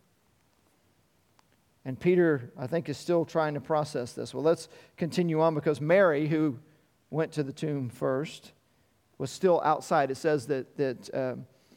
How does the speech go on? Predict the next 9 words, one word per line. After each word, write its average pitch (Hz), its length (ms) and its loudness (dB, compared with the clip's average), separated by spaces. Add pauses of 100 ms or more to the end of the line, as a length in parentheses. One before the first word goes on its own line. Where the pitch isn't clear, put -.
(480)
Peter 160 300 4
and 135 120 -2
probably 127 380 0
John, 120 340 -6
who's 127 220 -8
the 123 120 -6
other 120 120 -8
one 120 320 -10
who's 139 260 -16